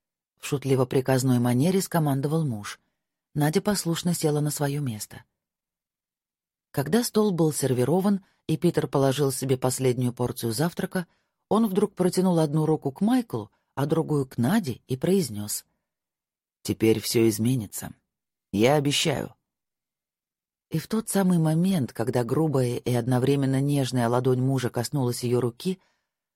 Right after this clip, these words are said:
она на секунду почувствовала себя снова счастливой.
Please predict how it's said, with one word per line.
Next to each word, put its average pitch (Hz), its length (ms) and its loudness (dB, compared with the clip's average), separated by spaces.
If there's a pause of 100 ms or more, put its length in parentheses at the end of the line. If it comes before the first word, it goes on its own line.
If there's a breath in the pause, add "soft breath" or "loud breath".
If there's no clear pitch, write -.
(140)
она 180 240 2
на 202 100 2
секунду 190 480 2
почувствовала 156 680 -2
себя 143 260 -4
снова 170 320 -2
счастливой. 113 640 -10